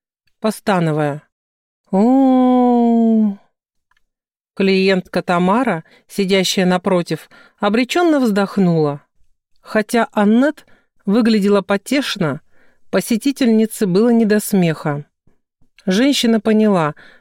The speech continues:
что зря явилась к этой так называемой ведунье. Знакомая взахлеб рассказывала о ней. Аннет может помочь. У нее дар. Аннет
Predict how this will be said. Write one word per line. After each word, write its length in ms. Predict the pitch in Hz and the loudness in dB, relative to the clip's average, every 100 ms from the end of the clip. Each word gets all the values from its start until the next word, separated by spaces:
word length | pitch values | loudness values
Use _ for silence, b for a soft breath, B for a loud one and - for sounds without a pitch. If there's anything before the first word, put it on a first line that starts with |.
| B | B
что 300 | - - 202 | -12 -4 -2
зря 260 | 196 254 | 0 0
явилась 480 | 302 220 196 202 180 | 2 0 2 0 0
к 100 | - | -2
этой 260 | 202 214 190 | -2 0 -4
так 260 | - 185 - | -2 -4 -2
называемой 680 | 175 175 175 202 220 208 196 | 0 0 0 0 2 2 0
ведунье. 720 | 196 180 175 156 147 131 143 - - - - - - - | -2 -2 0 0 0 -2 -6 -18 -20 -20 -20 -20 -20 -6
Знакомая 680 | 175 196 190 220 220 202 196 | -2 0 0 2 2 2 2
взахлеб 560 | 190 190 220 240 277 | 0 -2 -2 -2 -2
рассказывала 800 | 170 165 - 185 180 175 175 175 | -4 -4 -4 -2 0 0 0 0
о 60 | 175 | 2
ней. 380 | 175 165 147 - _ _ _ | 2 0 -2 -8 _ _ _
Аннет 480 | 196 185 190 285 - | 0 2 2 0 0
может 340 | 202 202 208 | 0 0 -2
помочь. 600 | - 185 185 170 - - - _ _ _ _ _ _ | -2 0 0 -2 -6 -12 -16 _ _ _ _ _ _
У 100 | 247 | 0
нее 300 | 262 262 247 | 2 4 2
дар. 380 | 202 185 156 - _ _ _ _ _ _ _ _ _ _ | 2 0 -2 -8 _ _ _ _ _ _ _ _ _ _
Аннет 560 | 214 220 247 302 - | -2 2 2 0 -2